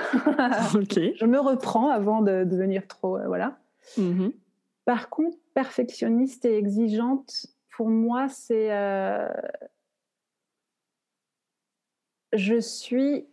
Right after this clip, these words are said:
Speaker 1: assez perfectionniste, de ce fait assez exigeante. Mais je suis aussi très consciente et donc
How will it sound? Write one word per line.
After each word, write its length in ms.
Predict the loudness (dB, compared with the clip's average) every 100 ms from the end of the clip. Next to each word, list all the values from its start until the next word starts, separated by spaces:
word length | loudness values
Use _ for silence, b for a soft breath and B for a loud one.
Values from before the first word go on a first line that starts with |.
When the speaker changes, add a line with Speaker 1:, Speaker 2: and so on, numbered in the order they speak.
| -4
Speaker 1:
assez 420 | -4 -4 -2 -2
perfectionniste, 1160 | -2 -6 -8 -10 -8 -6 -8 -12 -20 _ -20 _ _ _ _ _ _ _ _ _ _ _ _ _ _ -4
de 180 | -2 0
ce 200 | -2 -4
fait 480 | -2 -4 -4 -12 -8
assez 340 | -6 -6 -4
exigeante. 760 | -4 -4 -6 -8 -10 -14 -20 -20 _ _ _ _ _ _ _ _ _ _ _ _ _ _ _ _ _ B B B B B _
Mais 500 | 4 4 4 0 -4 _ _ _
je 180 | -4 -2
suis 200 | -2 -2
aussi 240 | -2 -2 -8
très 260 | -4 -4
consciente 720 | -2 -4 -4 -6 -6 -8 -20 _ _ _ _ _ _ _ _ _ _ _ _ _ 0
et 140 | 2
donc 600 | 2 2 0 -2 -20 -20